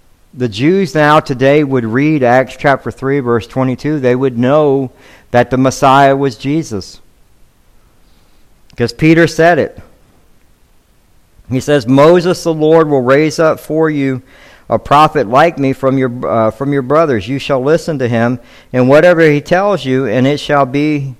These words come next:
that every soul who does not listen to the prophet shall be destroyed from the people." And Peter is talking about the perfect mediator. He's talking about Jesus Christ at that moment, tying in the other scripture.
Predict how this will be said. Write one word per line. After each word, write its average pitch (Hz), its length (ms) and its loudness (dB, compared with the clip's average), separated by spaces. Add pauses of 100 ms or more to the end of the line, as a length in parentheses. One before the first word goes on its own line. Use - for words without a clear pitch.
that 120 160 0
every 175 320 0
soul 175 360 -2
who 143 120 -6
does 135 260 -2
not 143 220 -4
listen 147 540 -6 (480)
to 143 120 -4
the 131 80 -8
prophet 151 460 -2
shall 139 160 -2
be 139 160 -6
destroyed 143 500 -4
from 131 160 -4
the 123 80 -4
people." 156 440 -4
And 110 120 -2
Peter 196 400 -2
is 131 180 -4
talking 180 360 -2
about 139 320 0
the 123 80 -4
perfect 143 480 -4
mediator. 135 560 -2
He's 120 160 -4
talking 139 320 0
about 120 280 -2
Jesus 135 380 -10
Christ 127 440 -4
at 95 100 -14
that 107 160 -4
moment, 107 380 -8 (2000)
tying 123 340 0
in 127 160 -2
the 117 140 0
other 110 180 -2
scripture. 104 520 -10